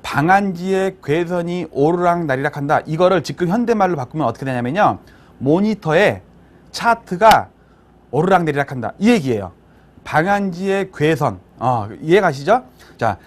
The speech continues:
어, 제가 지금 표시하는, 지금 여기 표시하는 거 있죠? 여기가 천구백이십 년입니다. 그 다음에 왼-, 어,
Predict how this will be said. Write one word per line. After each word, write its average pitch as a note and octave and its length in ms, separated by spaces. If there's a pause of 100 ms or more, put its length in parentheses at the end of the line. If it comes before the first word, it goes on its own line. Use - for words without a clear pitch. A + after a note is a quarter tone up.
(200)
어, B2 220
제가 E3+ 240
지금 F3 160
표시하는, F3 540
지금 D#3+ 180
여기 F3 180
표시하는 G3+ 320
거 F3+ 100
있죠? C3 420
여기가 F#3 380
천구백이십 A3 920
년입니다. D3 540 (360)
그 C3+ 60
다음에 C#3+ 500 (180)
왼-, D#3+ 300
어, A#2+ 220